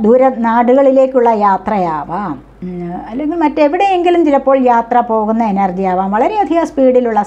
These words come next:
സഞ്ചാരം. സോഡ് എയർ സൈനാണ് Gemini, Libra, Aquarius Energy പറഞ്ഞല്ലോ. അപ്പോൾ, ആ, ഇവിടെ, ആ, ഉം, തുടക്കം, എന്തിൻ്റെയെങ്കിലും തുടക്കമാണ് ഇവിടെയും പറഞ്ഞിരിക്കുന്നത്. ഒരു ലൈഫിൻ്റെ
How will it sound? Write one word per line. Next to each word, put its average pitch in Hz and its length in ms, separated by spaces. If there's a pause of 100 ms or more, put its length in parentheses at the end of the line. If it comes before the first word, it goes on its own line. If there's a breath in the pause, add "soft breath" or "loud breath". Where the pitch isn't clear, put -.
സഞ്ചാരം. 175 480 (160)
സോഡ് 220 280 (120)
എയർ 233 240
സൈനാണ് 226 420
Gemini, 208 360
Libra, 185 160 (100)
Aquarius 185 480
Energy 196 340
പറഞ്ഞല്ലോ. 175 420 (680 loud breath)
അപ്പോൾ, - 240 (360 loud breath)
ആ, - 20 (320)
ഇവിടെ, 208 260 (260)
ആ, - 20 (800)
ഉം, 208 380 (300)
തുടക്കം, 277 400 (260)
എന്തിൻ്റെയെങ്കിലും 302 640
തുടക്കമാണ് 247 540 (140)
ഇവിടെയും 247 340 (240)
പറഞ്ഞിരിക്കുന്നത്. 175 640
ഒരു 302 160
ലൈഫിൻ്റെ 302 340